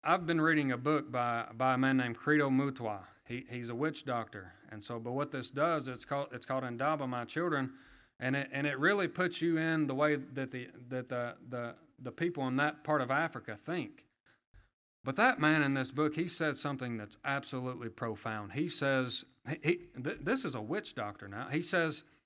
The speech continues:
he says, "What the masses worship today is not God, but a social system." And so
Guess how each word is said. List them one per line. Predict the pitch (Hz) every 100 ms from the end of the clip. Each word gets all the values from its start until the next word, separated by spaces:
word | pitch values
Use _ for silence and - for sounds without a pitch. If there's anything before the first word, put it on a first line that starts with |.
| _ 160
he |
says, | 175 175 131
"What | 135 214 220
the | 165
masses | 151 175 180 180 139
worship | 135 156 147 151
today | 143 127 139 139
is | 131
not | 131 135 131 120
God, | 127 131 120
but | 117
a | 107
social | - 131 127 120
system." | 104 123 107 101 87 - _ _ _ _ _ _ - _ _ _ _ _ _ -
And | 131
so | 131 165 165 160